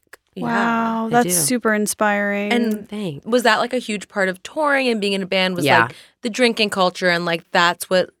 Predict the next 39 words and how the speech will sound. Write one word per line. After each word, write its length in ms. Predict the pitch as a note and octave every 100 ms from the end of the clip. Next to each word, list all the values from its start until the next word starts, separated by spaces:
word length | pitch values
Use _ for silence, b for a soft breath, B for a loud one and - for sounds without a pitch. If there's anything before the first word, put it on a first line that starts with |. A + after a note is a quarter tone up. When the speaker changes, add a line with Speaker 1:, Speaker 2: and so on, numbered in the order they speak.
| _
Speaker 1:
let 220 | - E3
you 80 | F#3
stay 220 | F3+ -
out 180 | F#3+ G3+
late 300 | G3+ A#3 G3
and, 100 | A#2+
like, 220 | E3+ E3+
bond 240 | - A#3+ A#3
with 100 | G#3
people 460 | - F3 E3 D#3+
and, 120 | D#3 D#3
like, 200 | D#3 D3+ _
go 240 | - F#3 F#3+
Speaker 3:
Yeah. 160 | D#3
Speaker 1:
on 80 | C#3+
stage 240 | C3+ F3+ F3
or 80 |
come 320 | E3+ - B3+ B3
down 320 | A3 D#4+ F4+
even 180 | G#3+ F#3
from 140 | F#3+
being 120 | F#3 F#3
on 160 | D#3+
Speaker 3:
Totally. 300 | D#3 D#3 B2
Speaker 1:
stage? 360 | - D3+ C#3+ C3+
Speaker 3:
Yeah. 240 | F3+ B2+ - -
And 180 | G3 G#3
that 200 | G#3+ A#3
was, 200 | C4 A3
like, 120 | A3+
really 680 | F3 D#3+ D#3+ E3+ E3+ D#3+ D#3+
an 180 | D#3 D#3
intense 460 | D3+ D#3+ D#3 C#3+
thing 320 | - D3+ C#3+ C#3
too, 300 | - A#3+ G#3
because 920 | E3 E3+ D#3+ D3 D3 C#3+ C#3+ C#3 - - _
it 220 | - D3
just 380 | - F3 E3 -
became, 1080 | D#3+ D3 - E3+ D#3+ D#3 D#3 D3+ D3+ D3